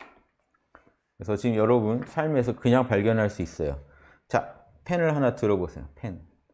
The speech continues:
여기서 나를 발견하실 수 있어요? 나를? 음. 나를 발견하실 수 있나요? 펜을 들었는데 여기 내가 있어요? 더 심한 경우는 지금 예수님 말씀이니까 여기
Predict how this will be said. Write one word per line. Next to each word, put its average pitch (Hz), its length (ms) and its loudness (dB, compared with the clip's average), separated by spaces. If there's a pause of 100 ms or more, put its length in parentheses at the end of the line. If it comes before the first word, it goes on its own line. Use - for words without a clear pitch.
(380)
여기서 117 220 0
나를 104 460 2
발견하실 113 600 -2
수 - 140 -8
있어요? 113 400 -8 (680)
나를? 95 340 -6 (200)
음. 85 180 -20 (880)
나를 95 240 0
발견하실 101 520 -2
수 - 140 -12
있나요? 98 220 -10 (400)
펜을 180 320 -2
들었는데 117 360 2
여기 98 200 4
내가 92 260 2
있어요? 98 320 -4 (540)
더 113 160 2
심한 143 340 2
경우는 113 300 4
지금 107 160 2
예수님 139 360 2
말씀이니까 110 460 4
여기 98 220 0